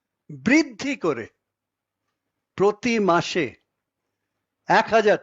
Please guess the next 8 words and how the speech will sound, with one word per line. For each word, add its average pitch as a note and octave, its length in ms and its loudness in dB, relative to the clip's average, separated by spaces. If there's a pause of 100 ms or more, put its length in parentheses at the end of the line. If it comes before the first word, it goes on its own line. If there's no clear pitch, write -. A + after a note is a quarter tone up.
টাকা, C#3+ 260 -8
বার্ষিক, E3+ 560 -6
যেটা F3+ 280 0
বার্ষ-, E3 340 -2
বার্ষিক F3 640 -2
বারো G#3+ 280 4
হাজার G3 280 -2 (100)
টাকা - 340 -8